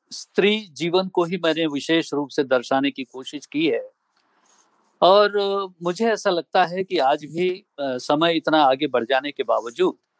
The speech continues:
स्त्रियों को अपने घर परिवार को लेकर,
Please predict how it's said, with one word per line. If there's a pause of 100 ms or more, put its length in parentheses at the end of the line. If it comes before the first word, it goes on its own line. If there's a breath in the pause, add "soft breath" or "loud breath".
(500)
स्त्रियों
को (200)
अपने
घर
परिवार
को
लेकर,